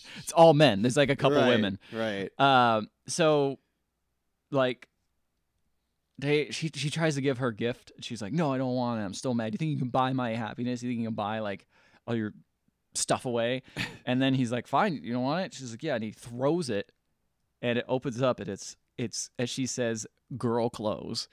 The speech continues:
Speaker 1: She's very excited. She loves the girl clothes, and she goes, and it seems like she actually fixes. She's really happy now. So she
Speaker 2: So it
Speaker 1: goes
Speaker 2: actually
Speaker 1: upstairs to
Speaker 2: does
Speaker 1: change.
Speaker 2: fix how she feels.
Speaker 1: Sort of,
Speaker 2: Cool.
Speaker 1: yeah.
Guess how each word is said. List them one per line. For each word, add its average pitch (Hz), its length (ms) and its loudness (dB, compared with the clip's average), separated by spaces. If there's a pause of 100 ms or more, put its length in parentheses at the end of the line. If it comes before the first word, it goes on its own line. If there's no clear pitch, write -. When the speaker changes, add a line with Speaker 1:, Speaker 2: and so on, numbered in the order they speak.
(200)
Speaker 1:
She's 104 220 -8
very 117 260 0
excited. 95 400 -6
She 120 100 -8
loves 107 240 -6
the 107 80 -10
girl 101 220 -4
clothes, 104 320 -8
and 113 100 -8
she 117 120 -8
goes, 104 380 0 (180)
and 135 80 -6
it 156 80 -4
seems 285 220 0
like 226 120 2
she 180 120 2
actually 156 240 2
fixes. 110 520 -4 (560)
She's 131 220 -4
really 160 180 4
happy 113 260 2
now. 92 120 -2
So 113 140 -8
she 110 40 -8
Speaker 2:
So 147 120 8
it 147 40 6
Speaker 1:
goes 151 80 6
Speaker 2:
actually 120 220 2
Speaker 1:
upstairs - 60 0
to 147 180 6
Speaker 2:
does 113 100 2
Speaker 1:
change. 98 100 -4
Speaker 2:
fix - 420 -4
how 117 160 -2
she 117 160 -4
feels. 101 400 -4
Speaker 1:
Sort 202 280 2
of, 98 360 -2
Speaker 2:
Cool. 135 100 -4
Speaker 1:
yeah. 120 360 4